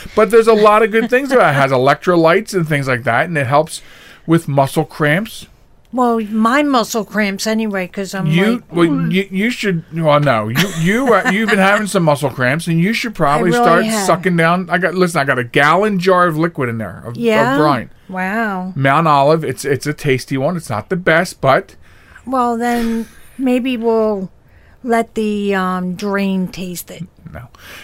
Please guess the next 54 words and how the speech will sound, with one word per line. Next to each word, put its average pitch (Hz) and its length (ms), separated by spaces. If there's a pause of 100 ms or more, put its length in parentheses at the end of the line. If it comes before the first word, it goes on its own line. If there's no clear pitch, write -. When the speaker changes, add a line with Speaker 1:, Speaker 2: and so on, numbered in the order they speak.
(100)
Speaker 1:
So, 196 500
uh, 190 180
all 190 140
right, 190 120
so 185 220
Speaker 2:
<laughs> 185 80
Speaker 1:
that, 180 280
Speaker 2:
I'm 254 100
not 247 200
gonna 180 180
Speaker 1:
that's 214 120
what 196 80
I 175 100
like 170 220
Speaker 2:
taste 180 140
Speaker 1:
to 120 160
Speaker 2:
it. 131 60 (320)
Speaker 1:
do. 240 80 (200)
And, 196 480
you 214 180
know, 202 220
a 190 60
couple 220 240
years 196 260
ago, 139 220
it 143 40
was 147 160
revealed 139 440
that 147 100
they 147 140
started 135 520 (180)
putting 151 340
pickle 175 260
juice 135 260
out 113 320
standalone, 147 800 (680)
uh, 117 160
as 123 180
a 135 60
sports 139 360
drink, 143 280
as 123 160
an 123 100
exercise 127 540
recovery 117 500
drink, 120 420
because 151 240
of 143 120
all 139 80
the 185 80
benefits 127 440
of 110 140
it. 160 100
So 131 260